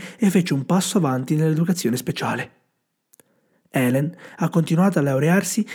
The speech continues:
e a diventare un noto oratore e scrittore. Ha scritto quattordici libri e pubblicato più di quattrocentosettantacinque articoli e saggi.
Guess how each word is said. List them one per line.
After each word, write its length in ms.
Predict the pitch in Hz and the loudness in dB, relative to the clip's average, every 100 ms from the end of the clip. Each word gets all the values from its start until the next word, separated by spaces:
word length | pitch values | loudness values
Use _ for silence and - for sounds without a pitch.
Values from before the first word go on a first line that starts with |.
| - | 0
e 80 | 190 | 4
a 20 | |
diventare 460 | 185 196 185 156 | 4 4 4 2
un 160 | 143 147 | 0 2
noto 300 | 175 202 208 | 2 4 4
oratore 380 | 214 208 127 127 | 2 2 0 0
e 40 | |
scrittore. 680 | - 156 - 117 107 - - _ _ _ _ _ _ _ _ _ _ _ _ _ _ _ _ _ | -2 -4 -2 -4 -4 -6 -16 _ _ _ _ _ _ _ _ _ _ _ _ _ _ _ _ _
Ha 100 | 165 | -4
scritto 600 | 151 - 139 123 170 185 | -2 0 0 0 0 -2
quattordici 680 | - 131 - 143 131 135 180 | -2 -6 -2 -2 0 0 2
libri 400 | 170 127 117 - - - _ | 2 2 -2 -10 -20 -20 _
e 140 | - 123 | -6 -2
pubblicato 920 | 123 120 120 131 127 160 - _ _ | 0 0 -2 -4 -2 -4 -4 _ _
più 300 | - 151 127 | -2 2 2
di 180 | 127 120 | 0 -2
quattrocentosettantacinque 1700 | - 117 - 131 - 139 123 117 - - 120 135 175 180 208 - 120 | -2 -6 -6 -8 -4 -2 -2 -4 -8 -6 -6 -4 -4 -4 -6 -6 -6
articoli 520 | - 175 175 196 185 | -6 -4 2 2 2
e 100 | 170 | -4
saggi. 500 | - 107 - - | -4 -8 -8 -10